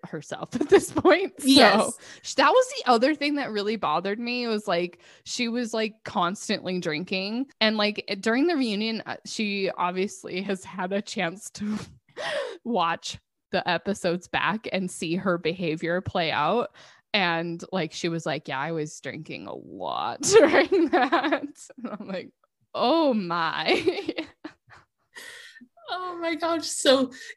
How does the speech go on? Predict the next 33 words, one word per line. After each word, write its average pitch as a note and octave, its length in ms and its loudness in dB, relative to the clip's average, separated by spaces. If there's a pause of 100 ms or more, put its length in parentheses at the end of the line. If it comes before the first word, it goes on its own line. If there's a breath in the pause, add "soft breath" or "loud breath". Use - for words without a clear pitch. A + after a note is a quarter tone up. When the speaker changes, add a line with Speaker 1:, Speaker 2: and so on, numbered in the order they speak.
(140)
Speaker 2:
but C#4+ 160 8
yeah, D4+ 200 10
like, A3 340 4 (880 soft breath)
everyone, C#4+ 560 8 (260)
fellow B3+ 380 4
queens, B3 600 0 (220)
please B3+ 240 4
do C#4 160 4
not G#3 240 4
give F#3 220 2
your F3+ 140 2
pets - 580 0 (120)
alcohol. F#3 800 4
Thank E3 380 0
you. F3+ 400 -4 (240)
Like, - 240 2
Speaker 1:
I, G4 440 -4 (520)
uh, B3+ 200 -8 (200)
I, B3 320 -6
yeah, A#3+ 460 2
I C4 180 6
didn't F4+ 280 4
even D#4 420 4
know G3+ 240 4
what F#3+ 260 -2
to, G#3 120 -4
s-, - 360 -12 (440)
yeah, E3+ 240 0
what F#3+ 220 -2
to G#3 120 -4
think G3 240 -10
about D#3+ 500 -4
that. C#3+ 320 -4